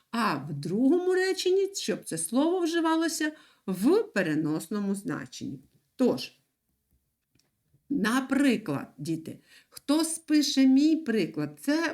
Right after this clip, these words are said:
буде достатній рівень, головне, безпомилково. Але хто хоче зробити цю роботу на високий рівень, вам потрібно скласти своє речення. Ласкаве сонце світило на небі.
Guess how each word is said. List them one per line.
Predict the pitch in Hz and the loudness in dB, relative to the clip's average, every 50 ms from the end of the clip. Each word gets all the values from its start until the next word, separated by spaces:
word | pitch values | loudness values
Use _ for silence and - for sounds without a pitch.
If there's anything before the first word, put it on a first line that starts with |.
| 190 | -2
буде | 190 254 277 269 277 254 262 - | 0 0 0 2 0 -2 -2 -4
достатній | 220 220 320 330 330 - - - 277 220 185 165 147 - - 170 160 160 | -6 -4 -4 -4 -4 -6 -8 -4 -4 -2 -2 -2 -4 -6 -4 -2 -2 -2
рівень, | 156 151 147 143 127 135 143 - - - - | -2 -2 -4 -4 -4 -4 -6 -8 -8 -12 -10
головне, | 165 170 233 226 247 247 254 269 320 339 294 | -4 -2 0 0 2 4 4 4 4 4 2
безпомилково. | 233 220 220 220 - - 214 220 226 226 220 - - 160 151 131 123 - - _ _ - - - - - | 0 -2 -4 -4 -6 -4 -2 -2 0 -2 -4 -6 -6 -4 -4 -4 -4 -8 -14 _ _ -20 -20 -20 -20 -10
Але | - 190 202 226 269 320 330 277 | -4 0 2 2 4 4 2 0
хто | - - - 214 196 | -2 -4 -6 -8 -8
хоче | 196 - 240 254 277 269 - - 180 | -6 -2 0 0 0 0 -2 -6 -8
зробити | - - 180 185 170 170 220 254 262 262 254 190 | -8 -6 -8 -8 -4 -2 -2 0 0 -2 -4 -6
цю | 190 - - 214 196 | -6 -4 -4 -4 -4
роботу | 185 185 180 185 190 165 - 147 147 | -4 -6 -6 -6 -6 -6 -6 -6 -6
на | 160 139 | -6 -6
високий | 139 147 170 170 - - 294 330 427 494 494 - 349 311 | -6 -8 -10 -10 -6 -4 -2 -2 -2 -2 -4 -2 -2 0
рівень, | 254 220 202 165 156 160 156 - - - - _ _ - | 0 0 0 -2 -4 -6 -8 -10 -20 -20 -20 _ _ -10
вам | 185 165 160 143 147 147 147 143 | -8 -6 -6 -6 -4 -6 -4 -4
потрібно | 240 254 247 330 370 392 - 415 427 | -4 -2 0 0 -2 0 0 -2 -2
скласти | 415 - - 165 156 139 151 - - - 240 | -2 -4 -6 -6 -4 -4 -6 -6 -6 -6 -6
своє | - - - 180 165 151 147 139 131 | -6 -6 -6 -6 -6 -4 -4 -4 -4
речення. | 135 - 135 135 - - 131 120 127 123 - _ _ _ _ - - - - _ _ _ _ - | -4 -8 -12 -12 -10 -10 -8 -8 -8 -8 -10 _ _ _ _ -20 -20 -20 -20 _ _ _ _ -4
Ласкаве | 180 196 226 262 277 277 269 269 - - - - 285 277 254 240 214 180 180 202 196 | 0 2 2 2 2 2 0 -2 -4 -8 -6 -2 0 0 0 0 0 -2 -2 -4 -4
сонце | - - - - 226 240 262 285 320 370 330 - - 330 330 | -4 -6 -4 -2 0 2 4 4 2 2 0 -2 -2 -2 -2
світило | 330 - - 190 208 196 196 - - 190 185 202 208 214 214 | -2 -2 -6 -4 -4 -4 -6 -6 -4 -2 0 0 0 0 -2
на | 214 202 196 | 0 0 0
небі. | 190 175 160 143 131 123 - - - - | 0 0 0 -2 -2 -4 -6 -10 -14 -16